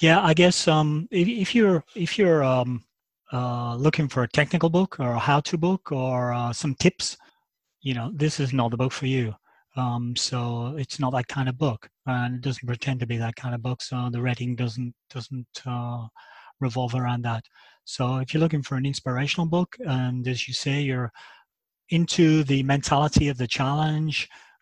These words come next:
and you like, uh, wild places,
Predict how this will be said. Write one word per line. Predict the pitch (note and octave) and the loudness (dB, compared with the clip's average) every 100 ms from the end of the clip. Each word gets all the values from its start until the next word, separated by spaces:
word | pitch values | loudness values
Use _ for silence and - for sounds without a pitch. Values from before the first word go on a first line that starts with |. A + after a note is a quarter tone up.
| - | -6
and | C3 B2+ B2+ B2+ B2+ B2 | -4 -2 -2 -2 -2 -4
you | A#2+ | -4
like, | B2 C3 C#3 - | 0 0 0 -4
uh, | C3+ B2 A#2+ A#2+ A#2 | -4 -2 -2 -2 -2
wild | A#2+ C3 C3+ | 2 2 2
places, | - C#3 C#3+ - D#3 D3 | 0 0 0 2 0 0